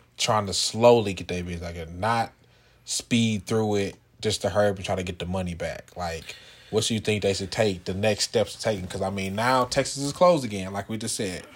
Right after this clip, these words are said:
So now they gotta wait and start all over again. I seen our thing, I seen, um, our news just said coming up this week, they can open up fifty percent. And then if you wanna sign this waiver, you can open up seventy-five percent.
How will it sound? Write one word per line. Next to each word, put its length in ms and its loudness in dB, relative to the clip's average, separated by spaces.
So 120 -4
now 400 4
they 160 0
gotta 220 2
wait 280 0
and 100 -10
start 340 4
all 160 4
over 220 0
again. 360 -8
I 60 0
seen 260 0
our 140 6
thing, 320 -2
I 80 2
seen, 320 -2
um, 400 -2
our 160 4
news 320 0
just 180 -2
said 440 -2
coming 240 -4
up 140 -2
this 280 0
week, 380 -8
they 100 -2
can 120 -6
open 300 -4
up 140 -6
fifty 320 -8
percent. 580 -4
And 140 -8
then 440 -4
if 120 -12
you 80 -4
wanna 200 -2
sign 320 -2
this 160 -4
waiver, 580 2
you 100 -6
can 120 -4
open 200 -4
up 80 -6
seventy-five 540 2
percent. 400 -8